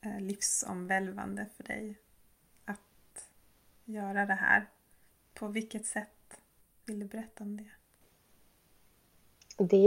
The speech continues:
Speaker 2: är jag också glad för det här med tiden, att det har tagit tid. Att under alla de här åren så har jag ju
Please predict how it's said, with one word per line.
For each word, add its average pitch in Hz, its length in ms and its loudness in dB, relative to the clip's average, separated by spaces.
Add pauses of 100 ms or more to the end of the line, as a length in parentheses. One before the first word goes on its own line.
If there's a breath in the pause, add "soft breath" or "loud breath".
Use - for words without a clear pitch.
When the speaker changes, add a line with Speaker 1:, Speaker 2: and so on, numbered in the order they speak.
(120)
Speaker 2:
är 269 60 12
jag 285 100 10
också 294 160 2
glad 190 360 6
för - 120 -4
det 180 60 -2
här 180 80 -2
med 180 160 -4
tiden, 220 400 4
att 175 120 -10
det - 60 -10
har 202 220 -4
tagit 196 220 -8
tid. 233 340 8
Att - 160 -20
under 233 420 12
alla 196 220 2
de 185 80 -6
här 190 160 -10
åren 214 320 0
så - 160 -10
har 214 180 2
jag 208 140 6
ju 190 340 0